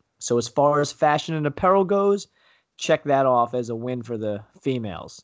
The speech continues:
uh, the U S females. As far as the competition goes, congratulations, Europe. Suzanne Pettersen, class act. She retires after. End of story. I like going out on top. That's a Barry Sanders-esque move.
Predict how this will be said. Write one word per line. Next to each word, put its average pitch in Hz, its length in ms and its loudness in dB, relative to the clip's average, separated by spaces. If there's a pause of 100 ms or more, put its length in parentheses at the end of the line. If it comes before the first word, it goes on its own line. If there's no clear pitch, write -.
(200)
uh, 107 360 -2
the 113 100 -8
U 127 180 2
S 123 140 -2
females. 107 500 -8
As - 140 -12
far 135 240 2
as 120 100 0
the 131 60 -6
competition 160 680 -2
goes, 240 380 0 (320)
congratulations, 135 840 0
Europe. 120 240 -6
Suzanne 135 360 -4
Pettersen, 139 560 -4
class 139 480 2
act. 123 300 -2
She 139 100 -8
retires 117 540 -2
after. 107 500 -4 (500)
End 131 140 0
of 120 80 0
story. 104 580 -6
I 113 60 -4
like 127 300 2
going 120 260 0
out 113 160 -2
on 101 140 -4
top. 98 400 -2
That's 120 160 -2
a 120 60 0
Barry 117 380 0
Sanders-esque 113 1000 -4
move. 110 560 -4